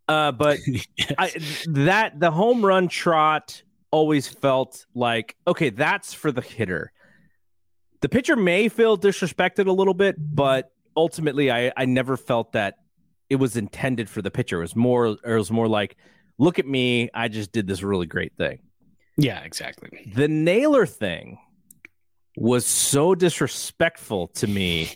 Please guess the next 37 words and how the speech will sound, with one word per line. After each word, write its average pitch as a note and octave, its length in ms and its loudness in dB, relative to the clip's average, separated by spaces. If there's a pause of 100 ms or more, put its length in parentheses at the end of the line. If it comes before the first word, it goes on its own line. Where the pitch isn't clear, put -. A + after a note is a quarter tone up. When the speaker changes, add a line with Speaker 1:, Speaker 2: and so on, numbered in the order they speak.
Speaker 2:
<laughs> - 640 -20
Speaker 1:
And D#3+ 180 0
that's F#3+ 420 0
where E3 420 4
I C#3 140 0
have C3+ 260 -2
a A#2+ 60 -4
difference C3 420 -4
of G#2 100 -6
opinion G#2 760 -2 (500)
on A2 560 0 (460)
pimping C3 420 0
a G#2 60 -2
home G#2 280 -2
run F#2 440 -2 (260)
or B2 140 0
bat C3 460 -4
spiking G#2+ 580 -4
a G2+ 80 -4
home G2 280 -2
run. F#2 300 0 (200)
'Cause A#2+ 180 0
that F#3 260 2
is, C3+ 480 0 (800)
you F3+ 140 4
know, G2+ 300 -2 (100)
you're G3 200 4
just - 260 -2
so E3 260 2
friggin' D3+ 400 -2
excited B2+ 640 -2
that B2+ 160 -2
that's C3 240 -2
what A#2+ 140 -2
you G2+ 140 -4
do, A#2 240 2
right? G#2+ 280 -2